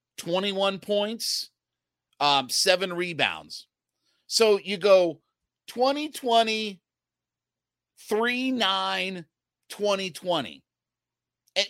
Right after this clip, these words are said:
and when we talk about this roster, and we talk about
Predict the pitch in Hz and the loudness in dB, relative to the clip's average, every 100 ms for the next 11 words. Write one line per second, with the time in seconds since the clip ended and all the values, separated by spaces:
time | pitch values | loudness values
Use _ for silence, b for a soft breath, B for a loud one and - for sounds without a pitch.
0 | 196 208 214 208 220 - - 285 320 - | -4 -2 -4 -4 -6 -8 0 2 0 -2
1 | 294 196 196 180 143 165 - 135 123 113 | -4 -2 0 -2 -4 -6 -4 -2 -2 -2
2 | - - - _ _ _ - 165 170 180 | -6 -14 -20 _ _ _ -10 -8 -8 -10
3 | - 208 226 254 254 254 180 170 160 156 | -6 4 4 4 0 -4 -2 -2 0 -2